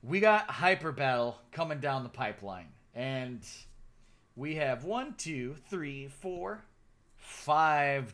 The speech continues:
dates of Hyper Battle. These will probably be story-building events, as most of them are six-man tag matches, nothing of note. So if you want to get to the actual proper program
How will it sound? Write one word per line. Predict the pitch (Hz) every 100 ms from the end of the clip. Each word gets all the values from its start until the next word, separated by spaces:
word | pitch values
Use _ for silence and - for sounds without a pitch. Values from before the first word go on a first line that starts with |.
| -
dates | 143 135 127
of |
Hyper | 123 117 107
Battle. | 87 101 90 82 - _ _ - _ _ _ _ _ _ _ 127 _ _
These | 139 170 196 190 139
will | 143 170 170
probably | 131 190 190 180
be | 170 170 170
story-building | - - 165 170 185 160 165 180 196 185
events, | 160 131 180 214 -
as | - 131 131 113
most | 139 143 120
of |
them | 135 123
are |
six-man | 113 139 - 139 127
tag | - 143 139
matches, | 147 147 156 120
nothing | 135 139 147 135 120
of | - 120 104 110
note. | 127 135 160 151 123 -
So | 120 107
if | 101
you | 110
want | 117 113
to | 101
get | 127 -
to | -
the | 104
actual | 104 117 - 107 98 -
proper | 202 233 233 143
program | - 143 135 139 135 131